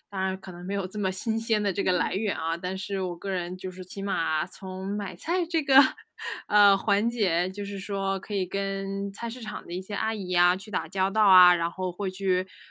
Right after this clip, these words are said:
Speaker 1: 问他们，就是说，哎，最近这个季节哪些菜是比较应季的。因为我真的是以前都不太了解这事情，然后，但这几年也慢慢学会了说，啊，这个季节要吃什么，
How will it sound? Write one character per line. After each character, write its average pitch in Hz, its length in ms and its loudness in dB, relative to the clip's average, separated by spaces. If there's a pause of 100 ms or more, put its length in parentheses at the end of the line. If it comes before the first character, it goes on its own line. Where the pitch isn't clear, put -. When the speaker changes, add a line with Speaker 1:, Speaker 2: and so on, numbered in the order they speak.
(160)
Speaker 1:
问 240 260 -2
他 196 200 -4
们， 180 440 -4
就 180 100 -6
是 180 200 -10
说， 185 420 0
哎， 269 340 -4
最 269 220 -4
近 233 240 -6
这 226 120 -4
个 208 80 0
季 214 240 -8
节 190 200 0
哪 185 180 -4
些 196 160 -6
菜 208 240 -4
是 196 140 -6
比 185 100 -2
较 180 160 4
应 277 240 -2
季 294 220 -4
的。 156 80 -2 (460)
因 208 160 -4
为 214 140 2
我 165 240 0
真 190 220 -4
的 190 80 -2
是 185 160 -8
以 165 100 -8
前 170 240 -10 (180)
都 196 100 -2
不 185 100 -8
太 220 140 -6
了 170 160 0
解 208 160 -4
这 180 160 0
事 175 220 -4
情， 180 180 -10
然 165 80 -6
后， 170 60 -6 (240)
但 185 200 -4
这 208 140 -6
几 190 160 -8
年 175 140 -8
也 170 80 -6
慢 190 180 -4
慢 196 160 -2
学 - 160 -14
会 - 180 -4
了 185 60 -2
说， 196 80 -2
啊， 196 180 2
这 196 120 -8
个 226 60 -2
季 214 160 -10
节 196 100 -4
要 180 120 0
吃 - 240 -6
什 214 140 -4
么， 180 280 -2